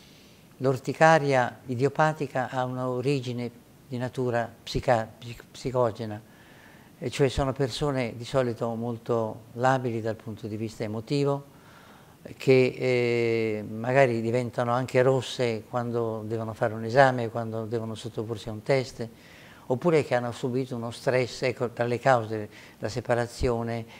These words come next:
il trasloco, un lutto in famiglia, possono essere l'inizio di una forma di orticaria. Quindi questo rende conto di quanto sia veramente stretto il rapporto tra il sistema nervoso, la psiche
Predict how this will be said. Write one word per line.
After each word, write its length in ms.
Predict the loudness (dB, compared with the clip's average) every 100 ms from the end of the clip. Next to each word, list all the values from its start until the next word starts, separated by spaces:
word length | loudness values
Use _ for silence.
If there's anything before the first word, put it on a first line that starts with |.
| -10
il 160 | -8 -2
trasloco, 840 | -2 -2 2 2 2 -2 -6 -6 -14 -12
un 200 | -6 0
lutto 240 | 0 0 -2
in 100 | -4
famiglia, 640 | -2 -2 -2 -2 -2 -2 -6 -20 -20 -20 -20 -6
possono 360 | -2 -2 0 -2
essere 360 | 2 2 2
l'inizio 580 | 2 2 2 0 -2 -2
di 100 | -2
una 140 | -4
forma 320 | -2 -4 -2 -4
di 100 | -4
orticaria. 640 | -4 -6 -2 -2 -4 -12 -18 -20 -20 -20 -20 -20 -20 -4
Quindi 200 | -2 0
questo 300 | 0 2 4
rende 360 | 4 2 0
conto 360 | 2 2 2 -2
di 100 | -4
quanto 340 | -2 -4 -2 -4
sia 260 | 0 2
veramente 460 | 2 0 -2 -4 -6
stretto 640 | -4 -2 -2 -2 -6 -8 -4
il 120 | -4
rapporto 560 | -2 0 0 0 -2 -8
tra 200 | -4 -6
il 80 |
sistema 440 | -4 -8 -4 -4 -2
nervoso, 540 | -4 -2 0 0 0
la 140 | -2 -4
psiche 500 | -6 -10 -4 -6